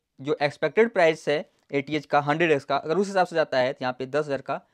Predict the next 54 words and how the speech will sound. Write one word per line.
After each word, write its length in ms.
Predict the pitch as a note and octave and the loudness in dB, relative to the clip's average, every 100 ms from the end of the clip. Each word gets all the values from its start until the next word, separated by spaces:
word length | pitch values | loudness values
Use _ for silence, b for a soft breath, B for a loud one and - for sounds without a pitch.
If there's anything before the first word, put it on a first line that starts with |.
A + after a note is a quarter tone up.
| _ _ | _ _
दस 280 | B2+ C3+ D3 B2+ | -6 -4 -2 -4
लाख 160 | A#2+ B2+ | -4 -4
में 120 | D3+ | -4
कन्वर्ट 300 | C3 C3+ C#3+ | -2 -2 -2
हो 40 | |
जाएगा 300 | B2+ B2 F3 b b b - | -2 0 -2 b b b 0
बुल 180 | D3+ F#3+ | 6 8
रन 140 | C#3 | 6
में। 140 | G#2+ G2+ | 4 -4
तो 80 | C3 | -2
डिपेंड 280 | C#3 G#3 A3+ | 2 4 4
करता 220 | G#3 G#3+ | 4 4
है 40 | |
कि 100 | F#3+ | 6
आप 240 | F3+ F#3+ E3+ | 6 6 2
उसे 180 | F3 | -2
शॉर्ट 300 | D#3+ E3+ F3 | 0 2 2
टर्म 140 | F3 F3 | 0 -2
में 120 | F3 | 0
रखना 220 | D#3+ E3+ | 0 0
चाहते 240 | E3 D#3+ G#3+ | 2 2 2
हैं 80 | A3 | 0
फिर 80 | |
लॉन्ग 220 | D#3 D3+ D3 | 2 4 2
टर्म 100 | C#3 | -2
में 60 | |
रखना 160 | B2+ B2 | -4 -6
चाहते 200 | A2 A2 | -6 -8
हैं, 60 | B2+ | -4
क्योंकि 140 | F3+ | -4
दोस्तों 240 | F3+ G3 G3 | 0 0 2
इस 220 | A3+ - A3 A3 b b C#3+ | 0 4 4 2 b b 0
जो 220 | E3+ F#3 | 4 6
बेयर 260 | E3+ G3+ | 6 6
मार्केट 360 | F#3+ F3+ F#3 F#3 | 6 4 4 4
आएगा 280 | D#3+ D#3 F3 G#3 _ _ | 4 6 4 2 _ _
पन्द्रह, 260 | C#3+ D3 F3 | 0 2 0
बारह 440 | - C3+ C3+ E3 | 0 2 6 6
पाँच 280 | F#3 D#3 D3+ | 6 4 2
सौ 100 | D3+ | 0
का 160 | C#3+ D3 | 2 2
Bitcoin 380 | C#3+ - C3+ C#3 | 0 -2 -4 0
का 200 | C#3+ F#3+ _ A#2+ | -2 -2 _ 2
और 340 | B2+ C3 C3+ | 4 6 4
अभी 140 | C3+ | 2
करंट 260 | D#3+ D3+ F3 | 2 2 2
प्राइस 220 | D3+ D3 | 0 0
के 100 | D3 | -2
साथ 140 | C#3+ C#3 | -2 -2
दोनों 240 | C#3+ F#3 | -2 -2
के 100 | E3+ | -2
हिसाब 220 | D#3+ D#3 | 0 0
से 100 | E3+ | 2
अगर, 180 | D#3+ | 0